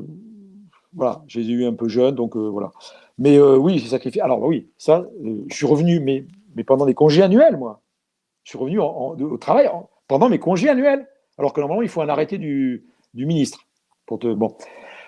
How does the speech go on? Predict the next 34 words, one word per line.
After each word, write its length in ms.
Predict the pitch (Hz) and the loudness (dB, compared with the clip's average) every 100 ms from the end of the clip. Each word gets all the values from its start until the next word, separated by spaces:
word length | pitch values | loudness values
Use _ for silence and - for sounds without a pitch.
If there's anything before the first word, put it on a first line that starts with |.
| - - _ | -20 -20 _
Euh, 920 | - 120 113 110 110 107 107 104 104 - - _ _ _ _ _ _ | 0 4 6 6 4 2 2 2 0 -4 -10 _ _ _ _ _ _
voilà, 220 | 185 214 123 | 4 4 4
bon. 240 | 151 - | 2 0
C'est, 240 | - 233 247 | -10 -8 0
mais, 260 | 202 254 | 0 0
je, 140 | 220 220 | -4 0
mais 100 | 220 | 2
moi, 140 | 262 311 | 4 2
je 100 | 208 | 2
regrette 280 | 247 247 247 | 2 2 2
rien 200 | 208 302 | 0 0
du 140 | 240 | -2
tout. 320 | - 285 285 240 | -4 -2 -2 -2
Je, 200 | 202 190 | -4 -6
je, 120 | 170 _ _ | -12 _ _
je 120 | - 175 | -10 -2
crache 280 | 220 208 | 0 -2
pas 100 | 226 | -4
dessus. 420 | 190 - 226 247 214 | -8 -4 0 0 -2
C'est, 260 | 214 196 | -2 -4
c'est 140 | 190 180 | -2 -6
un 80 | |
super 400 | 160 - 214 226 | -4 -6 -2 -2
boulot. 480 | 165 175 185 208 226 _ _ _ | 0 -2 0 0 0 _ _ _
C'est 280 | - 165 180 | -12 -4 -2
un 80 | 175 | 0
métier 440 | 180 180 175 170 _ | 0 2 0 0 _
extraordinaire 1200 | 285 277 - - 208 220 208 151 143 143 175 - _ _ _ _ _ _ _ _ _ _ _ _ | 2 2 -4 -6 -2 0 -2 -6 -6 -8 -8 -12 _ _ _ _ _ _ _ _ _ _ _ _
qui 100 | 170 | -4
est 100 | 165 | 0
en 100 | 165 | 0
train 160 | - | -2
de 60 | 180 | 2
dévier 500 | 156 143 143 175 | 2 2 0 0